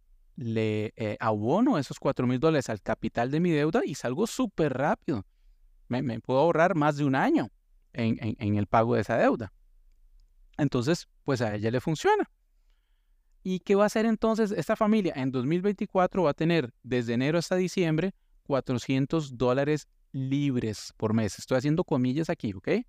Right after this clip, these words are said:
La plata nunca sobra. Cuatrocientos dólares libres van a tener en el dos mil veinticuatro. Entonces ellos decidieron invertirlos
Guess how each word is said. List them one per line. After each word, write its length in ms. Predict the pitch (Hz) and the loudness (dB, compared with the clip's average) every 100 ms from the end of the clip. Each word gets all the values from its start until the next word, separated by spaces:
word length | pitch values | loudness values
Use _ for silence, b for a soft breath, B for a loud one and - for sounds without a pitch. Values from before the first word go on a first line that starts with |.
| _ _ _ | _ _ _
La 140 | - 104 | -8 -6
plata 300 | 123 135 175 | 0 2 2
nunca 240 | 180 208 | 2 2
sobra. 320 | 185 143 101 _ _ _ | 2 0 -2 _ _ _
Cuatrocientos 640 | 110 - 98 135 139 160 | -6 -6 -2 -2 0 0
dólares 420 | 139 139 143 123 _ | 2 2 0 -4 _
libres 500 | 131 180 214 240 - _ _ _ - | -2 0 2 0 -2 _ _ _ -2
van 140 | 123 | 0
a 60 | 131 | 2
tener 260 | 135 123 | 0 0
en 80 | 135 | 0
el 60 | 127 | 0
dos 100 | 110 | 0
mil 160 | 107 | -2
veinticuatro. 580 | 104 117 - 220 240 139 | -2 -6 -2 2 2 2
Entonces 360 | 120 135 123 156 | -2 -2 -2 -2
ellos 200 | 160 170 | 0 2
decidieron 480 | 175 - 175 165 135 | 0 0 2 2 2
invertirlos 1120 | 127 117 117 113 - 160 180 185 214 214 | 0 2 0 -2 -2 2 2 2 -2 -4